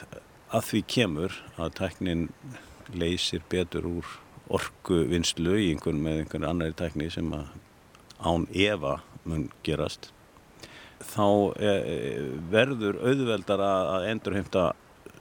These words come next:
ákveðna staði heldur en aðra. Og einmitt auðlind og sú hugmynd að endurný-, að, sem sagt, endurheimta gróðurlendi sem var, var grafið upp, eða sem sagt, sem voru ræst út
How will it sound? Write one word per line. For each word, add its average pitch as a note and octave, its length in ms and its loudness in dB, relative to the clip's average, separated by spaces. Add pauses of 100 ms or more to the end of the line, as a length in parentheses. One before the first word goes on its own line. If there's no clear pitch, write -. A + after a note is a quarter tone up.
(220)
ákveðna F2 360 -2
staði D#2+ 240 2
heldur G#2+ 160 -2
en B2 80 2
aðra. A2 220 2 (580)
Og E2+ 120 2
einmitt F#2 380 2
auðlind G#2 680 2 (1000)
og E2+ 120 -8
sú G2 240 0
hugmynd D#2 440 0
að D#2 160 -2
endurný-, F2+ 520 -2
að, E2 280 -6
sem E2 140 -4
sagt, - 180 -8
endurheimta D#2+ 680 -2 (380)
gróðurlendi D#2+ 560 2
sem E2 140 -6
var, D#2 160 -4 (180)
var D#2+ 160 -6
grafið E2+ 440 2
upp, - 160 -14 (600)
eða D#2 160 0
sem E2 160 -6
sagt, - 180 -6
sem E2 120 -4
voru D#2 220 0
ræst - 440 2
út - 380 -4